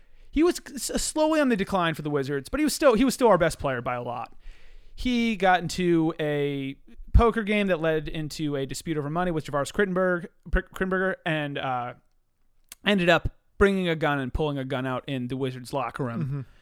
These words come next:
Speaker 1: getting him in a lot of trouble. Making, he was arrested.
Speaker 2: It was the end of his career.
Speaker 1: It was the end of his career, basically. He still played a few years after, but it was basically the end of his career.
Speaker 2: It was a, it was honestly, only because football is bigger, it wasn't this level, but it was a Michael Vick level.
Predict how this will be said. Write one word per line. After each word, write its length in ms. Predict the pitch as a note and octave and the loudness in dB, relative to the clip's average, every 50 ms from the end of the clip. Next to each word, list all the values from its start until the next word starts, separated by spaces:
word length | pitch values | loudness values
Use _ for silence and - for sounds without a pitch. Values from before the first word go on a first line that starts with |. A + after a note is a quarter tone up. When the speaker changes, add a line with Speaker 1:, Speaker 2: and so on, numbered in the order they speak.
| _ _ _ _ _ - | _ _ _ _ _ 0
Speaker 1:
getting 200 | G3 F#3+ F#3 F3+ | 2 4 4 4
him 80 | F3 E3+ | 2 2
in 40 | |
a 40 | E3 | 2
lot 160 | D#3+ D#3 D#3 | 4 4 2
of 60 | D3+ C#3+ | 2 0
trouble. 400 | - E3 D3 C3+ C#3+ C3 C3 - | 0 -2 0 0 0 -2 -2 -4
Making, 280 | - F3+ F3+ E3 D#3 - - | -2 -2 -2 -2 -2 -6 -8
he 120 | E3+ E3 | -4 -4
was 120 | D#3 C#3+ D3+ | -2 2 4
arrested. 460 | F3 E3 D3 - - C3 A#2 - - - _ _ _ - | 4 4 4 4 -2 -8 -10 -12 -14 -20 _ _ _ -4
Speaker 2:
It 40 | A#3+ | -4
was 100 | G3+ E3 | -2 0
the 80 | A3 G#3+ | 2 0
end 80 | F#3 | 0
of 60 | E3+ D3 | 0 -2
his 100 | C#3+ - | -4 -6
career. 200 | - C#3 - - | -8 -12 -2 2
Speaker 1:
It 40 | A3 | 4
was 160 | G#3 G3+ F3+ | 4 6 6
the 100 | F#3 F#3 | 6 4
end 60 | F3 | 4
of 60 | D#3+ | 2
his 80 | C#3+ - | 0 -2
career, 120 | - D#3+ D3 | -2 -2 -2
basically. 280 | C#3+ B2 - - F3 | -2 -4 -2 2 4
He 60 | C4 D4 | 4 6
still 140 | - F4+ C4 | 6 4 6
played 180 | - D4 C4+ | 8 8 8
a 40 | A#3+ | 8
few 140 | - B3 A#3+ | 6 2 2
years 240 | A3 G#3 G3 F3+ D#3 | 4 4 4 4 6
after, 380 | D#3 D3 C#3+ - - D3+ C#3 | 4 2 2 0 -2 -4 -4
but 160 | - - B3 A#3 | 0 0 4 6
it 40 | |
was 100 | G3+ F3+ | 6 6
basically 340 | - F3 D#3 - - C#3 C3+ | 6 2 -2 0 -2 -4 -4
the 60 | C3 | -2
end 120 | B2+ A#2+ A#2+ | -4 -6 -6
of 60 | - | -10
his 100 | - - | -12 -14
career. 220 | - - B2+ - - | -10 -10 -10 -8 -6
Speaker 2:
It 80 | B3 A#3+ | -6 -4
was 220 | B3 C#4 B3 G3+ | -2 -2 -2 -2
a, 200 | B3+ A#3+ A3 G#3+ | -2 -2 -2 -2
it 160 | A3 - A3 | -4 -6 -4
was 300 | A3+ A#3 A3+ G#3+ F3 - - - _ - | -2 -2 -2 -2 -4 -6 -10 -12 _ -6
honestly, 800 | F3 F#3+ A#3+ C4+ B3+ - - C4+ B3 A#3+ A#3 A3+ A3 G#3+ A#3 - _ _ _ _ B3 B3+ C#4 C#4 - _ _ _ - - - - - F#3 E3 F3 F#3 - - C#4 - | -4 -4 -4 -4 -6 -8 -10 -10 -8 -8 -8 -6 -8 -10 -12 -16 _ _ _ _ _ _ _ -20 -20 _ _ _ -18 -18 -18 -16 -16 -14 -14 -14 -16 -16 -14 -10 -8
only 220 | G3 G#3 A#3+ C4 | -6 -4 -4 -4
because 300 | A3 B3 - G#3 G#3+ E3 | -6 -6 -8 -8 -10 -10
football 320 | - - G3 D#3+ G3+ F#3 D#3 | -6 -6 -6 -2 -2 -2 -2
is 80 | B2+ | -4
bigger, 380 | - - D3+ D3 C#3 D#3 E3+ E3+ | -6 -6 -6 -6 -4 -4 -4 -4
it 60 | D#3+ | -4
wasn't 280 | D#3 E3 E3 D3 F3 E3+ | -4 -6 -6 -6 -8 -10
this 140 | E3+ D3+ F#3 | -10 -8 -4
level, 220 | F#3+ F3+ F3+ F#3+ | -4 -4 -4 -4
but 180 | E3+ C#3+ D#3 D#3+ | -4 -4 -4 -4
it 140 | F3 - - | -4 -6 -4
was 220 | E3+ E3+ D#3+ - | -4 -4 -4 -4
a 180 | - D#3+ D#3 D3+ | -6 -6 -6 -6
Michael 380 | C#3+ D3 D3+ D3+ - - E3 C#3 | -6 -4 -6 -6 -6 -6 -10 -10
Vick 280 | A#2 C#3 D3+ C#3+ - D3 | -6 -6 -6 -6 -6 -8
level. 600 | C#3 C#3 C#3 C3+ B2+ C#3 C3+ C3 B2+ B2 - | -6 -4 -2 -2 -2 -4 -4 -4 -6 -8 -10